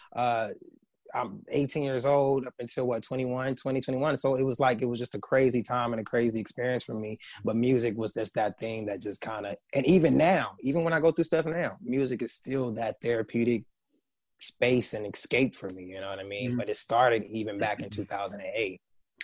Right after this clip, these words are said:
Speaker 2: That, that's such a weird, like, thing too. Like, you develop a relationship with, with the child, like, your
Speaker 1: Mm-hmm.
Speaker 2: family, everything. Like, how, how was that? Like, that must have been heartbreaking for your family just as much as you too, no?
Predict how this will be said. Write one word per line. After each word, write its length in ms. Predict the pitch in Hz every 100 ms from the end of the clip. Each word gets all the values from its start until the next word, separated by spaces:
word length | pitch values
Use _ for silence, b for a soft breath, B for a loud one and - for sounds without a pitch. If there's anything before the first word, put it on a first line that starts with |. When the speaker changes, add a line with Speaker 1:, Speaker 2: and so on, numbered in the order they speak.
| -
Speaker 2:
That, 240 | 135 175
that's 180 | 135 147
such 160 | - 214
a 80 | 180
weird, 600 | 131 135 135 135 131 127
like, 320 | 113 101 - B B B B B -
thing 240 | 143 139
too. 220 | 98 139
Like, 180 | 127 101
you 80 | 131
develop 340 | 123 135 131
a 60 | 113
relationship 640 | 107 107 113 123 113 113
with, 160 | 117 117
with 200 | 120 107
the 80 | 101
child, 480 | 123 113 113 110
like, 200 | 107 101
your 420 | 107 117 - 123 107
Speaker 1:
Mm-hmm. 100 | 98
Speaker 2:
family, 440 | 120 131 127 123
everything. 400 | 113 127 113 104
Like, 80 | 101
how, 260 | 117 117 117
how 180 | 110 120
was 120 | 104
that? 320 | 110 139 -
Like, 260 | 98 98 101
that 300 | 110 107 - _ _ _ -
must 220 | 131 120
have 100 | 117
been 100 | 120
heartbreaking 360 | 127 123 123
for 120 | 120 117
your 80 |
family 280 | 110 127 135
just 240 | 110 117 117
as 60 |
much 240 | 113 113 110
as 100 | 104
you 180 | 135
too, 240 | 117 131 135
no? 280 | 98 113